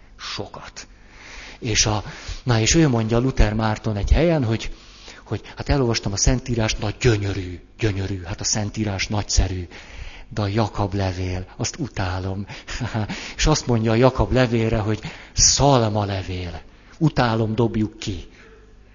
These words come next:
Ugye történetesen azért, mert az ő koncepciójába,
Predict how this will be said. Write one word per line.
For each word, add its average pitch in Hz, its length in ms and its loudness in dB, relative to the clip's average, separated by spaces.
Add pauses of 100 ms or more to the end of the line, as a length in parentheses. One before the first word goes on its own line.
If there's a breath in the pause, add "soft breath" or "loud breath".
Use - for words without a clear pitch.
(380 loud breath)
Ugye 123 220 6
történetesen 117 960 4
azért, 117 600 -2 (640 loud breath)
mert 113 280 0
az 113 140 2
ő 117 80 4
koncepciójába, 110 1400 2